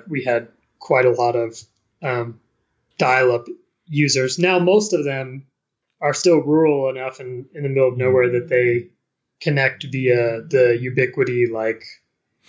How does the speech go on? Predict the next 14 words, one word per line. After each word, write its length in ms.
I 60
don't 100
know 80
if 120
you 60
guys 200
are 60
familiar 360
with 180
this, 200
but 220
the 100
long-range 880
radios. 760